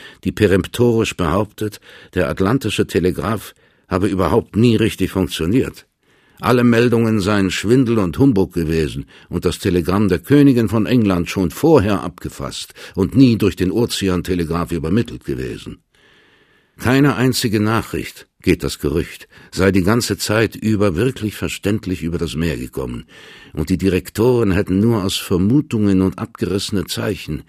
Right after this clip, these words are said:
imaginäre Depeschen zusammengebraut. Ein wirklicher Skandal bricht los. Gerade die gestern am lautesten gejubelt hatten,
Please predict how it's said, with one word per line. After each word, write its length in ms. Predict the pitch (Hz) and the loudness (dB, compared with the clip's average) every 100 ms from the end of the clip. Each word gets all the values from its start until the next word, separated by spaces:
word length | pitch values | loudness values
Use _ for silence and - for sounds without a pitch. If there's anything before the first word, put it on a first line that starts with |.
| - - - | -20 -20 -10
imaginäre 800 | 85 95 95 95 92 110 117 - | 0 2 2 4 4 4 2 0
Depeschen 500 | 101 98 107 92 82 | 0 -2 -2 -4 -4
zusammengebraut. 1000 | - 73 73 69 67 67 65 69 - - _ _ _ _ _ _ _ - | -6 -6 -6 -6 -8 -10 -10 -10 -12 -18 _ _ _ _ _ _ _ -6
Ein 200 | 95 80 | -4 0
wirklicher 400 | 135 - 117 107 | 0 0 -4 -4
Skandal 680 | - 110 101 101 90 67 62 | -4 -2 -2 2 2 0 -4
bricht 360 | 62 57 - | -10 -12 -12
los. 460 | 60 55 - - - _ _ _ _ _ _ - | -12 -10 -12 -14 -16 _ _ _ _ _ _ -6
Gerade 360 | 95 127 135 | 0 2 2
die 180 | 117 107 | 2 2
gestern 480 | 92 135 - 113 107 | 2 2 0 0 2
am 140 | 95 | 2
lautesten 540 | 95 120 131 110 - 95 | 2 0 -2 -6 -4 -2
gejubelt 500 | 92 101 139 98 - | 0 2 0 -2 -4
hatten, 360 | 73 - 69 | -6 -6 -10